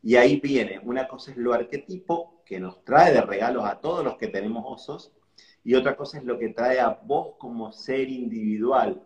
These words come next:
único, irrepetible, en esta realidad física, viviendo una experiencia espiritual. Entonces ahí viene otro regalo que es lo que te trae a vos como persona. Entonces esa es la maravilla.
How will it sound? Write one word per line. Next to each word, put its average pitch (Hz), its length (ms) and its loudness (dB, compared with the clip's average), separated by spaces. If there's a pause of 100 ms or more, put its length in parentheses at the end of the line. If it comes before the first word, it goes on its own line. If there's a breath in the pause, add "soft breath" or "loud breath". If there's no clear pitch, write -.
único, 147 440 0
irrepetible, 190 1000 -10
en 87 280 -16
esta - 280 -10
realidad 95 480 -4
física, 113 380 -8
viviendo 107 560 0
una 127 80 -2
experiencia 90 560 -10
espiritual. - 540 -20 (560)
Entonces 104 260 -6
ahí 117 160 6
viene 123 240 4
otro 123 300 -2
regalo 131 340 0
que - 80 -16
es 120 80 -16
lo 123 100 -6
que 110 100 -8
te 95 100 -8
trae 101 200 -2
a 98 60 -4
vos 104 220 -8 (200)
como 113 380 2
persona. - 580 -16 (960 soft breath)
Entonces 107 320 -6
esa 135 200 0
es 123 60 6
la 120 80 6
maravilla. 98 760 -2